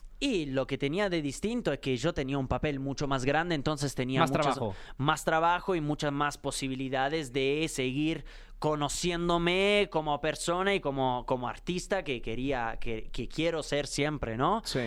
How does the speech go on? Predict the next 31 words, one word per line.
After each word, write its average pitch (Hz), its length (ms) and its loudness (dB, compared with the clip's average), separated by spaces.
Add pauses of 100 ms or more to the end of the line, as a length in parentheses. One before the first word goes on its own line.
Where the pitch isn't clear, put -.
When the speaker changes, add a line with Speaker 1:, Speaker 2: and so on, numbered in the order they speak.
(200)
Speaker 1:
Entonces, 165 1160 2 (380)
nada, 160 480 2
como 151 240 -2
que - 80 -2
tuve 196 300 2
mucho 170 360 0
más 147 260 -2
lugar 147 560 2
para, 123 440 2
para 117 260 0
poder 120 340 -2
tomar 117 320 -6
decisiones, 147 1120 0
para 127 380 2 (200)
también 135 400 0
poner 135 320 2
mis 143 280 -2
canciones, 143 1120 2 (280)
ah, 127 140 0
porque 127 460 0
componía 131 600 0
canciones 131 420 0
para 117 240 -2
la 127 120 2
serie 151 760 2
y 135 100 2
las 123 120 -4
puse 139 280 -4
en 120 80 -2
la 123 100 0
serie. 156 560 2